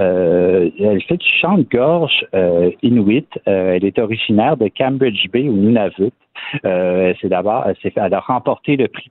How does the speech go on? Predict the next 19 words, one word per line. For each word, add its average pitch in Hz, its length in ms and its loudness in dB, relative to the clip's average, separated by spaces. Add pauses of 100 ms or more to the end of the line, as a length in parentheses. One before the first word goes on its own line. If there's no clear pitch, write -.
Polaris 117 640 0
en 95 140 -2
deux 98 140 0
mille 113 180 0
quatorze 110 520 0 (220)
pour 117 80 -2
son 101 80 0
album 104 500 0
Annie 104 220 2
Mason. 104 560 2 (500)
C'est, 123 160 -2
c'est 113 140 -2
très 254 180 -2
particulier 135 720 -2
ce - 60 -4
qu'elle 92 180 0
fait 113 160 0
parce - 220 -4
que - 80 -2